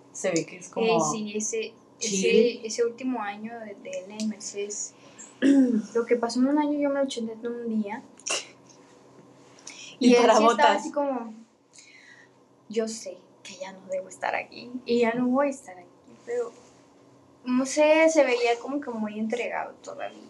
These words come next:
Speaker 1: Yo creo que para Bottas lo mejor fue irse ahí.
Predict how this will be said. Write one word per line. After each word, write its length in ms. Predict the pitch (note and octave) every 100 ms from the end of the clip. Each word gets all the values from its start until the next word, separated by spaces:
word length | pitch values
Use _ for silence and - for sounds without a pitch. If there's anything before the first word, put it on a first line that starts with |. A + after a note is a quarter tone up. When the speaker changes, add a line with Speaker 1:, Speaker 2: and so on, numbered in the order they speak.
| - - - - - - - - - - - - - - -
Speaker 1:
Yo 140 | E3+ E3+
creo 140 | E3
que 60 | F3+
para 240 | F#3 A3
Bottas 280 | E3 - F3+
lo 80 | G3
mejor 300 | F3+ D#3+ D#3+
fue 200 | - E3+
irse 240 | E3+ E3 F3
ahí. 200 | D#3